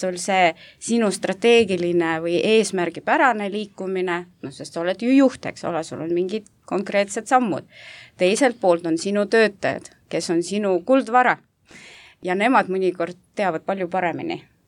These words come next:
mida praktikas siinkohal neil praegu on vaja. Ehk siis juhi ülesanne on need strateegilised versus praktilised koha peal teadmised kokku panna ja sellest koolitusvajadus sünnibki.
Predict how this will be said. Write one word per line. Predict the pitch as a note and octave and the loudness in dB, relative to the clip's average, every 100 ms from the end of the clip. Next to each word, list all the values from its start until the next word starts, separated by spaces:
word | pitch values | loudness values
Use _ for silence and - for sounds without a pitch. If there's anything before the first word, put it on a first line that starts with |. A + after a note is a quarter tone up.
| - | -10
mida | F#3 E3+ | -4 -4
praktikas | - G3 G3+ C4 C4 D4 D4 - | -2 -2 -2 -6 -6 -6 -6 -12
siinkohal | - G3 G3 G#3 F3+ F#3 G3 G3 | -10 -6 -6 -2 0 2 2 2
neil | F3 E3 F3 F3+ | 0 -2 -4 -6
praegu | F3 E3+ E3+ | -4 -4 -2
on | F3 | -2
vaja. | F3 D#3 - | -2 -4 -6
Ehk | - E3+ | -8 -6
siis | F3 F3 | -6 -4
juhi | G#3 A#3 G3+ E3 E3 - - | -2 0 0 -2 -4 -6 -2
ülesanne | A3+ F#3 F3+ F3 F3 | 2 2 2 0 2
on | F#3 | 0
need | F3 - - - _ _ - | 0 -4 -16 -16 _ _ -8
strateegilised | - F#3+ G3 C4 C#4 G#3+ G3 G3+ F3+ F3+ - _ _ _ - | 0 0 4 6 6 2 -2 2 0 0 -10 _ _ _ -4
versus | F3 F3+ F#3+ - | -2 -2 -6 -4
praktilised | A3 A#3 - G3+ F3+ F3+ D#3+ D#3+ - | -2 -2 -2 -4 -4 -2 -6 -6 -8
koha | G3+ G#3+ F#3+ | -6 -4 -4
peal | F3 F3 F3+ | -4 -6 -6
teadmised | A3 G#3 F#3 F3 G3 - | -4 -4 -6 -12 -14 0
kokku | D4+ D4+ F#3 | 0 0 -2
panna | D#3 D#3 E3+ E3+ - | 0 -2 -4 -8 -6
ja | F3+ E3+ | -4 -4
sellest | F3 A3 G#3+ F3 - - | -2 -2 -2 -4 -6 -6
koolitusvajadus | G#3 F#3+ - F#3+ F#3 F3+ G3+ - _ | -4 -4 -6 -4 -4 -6 -10 -12 _
sünnibki. | - A3+ C#3 - - | -6 -2 -2 -4 -16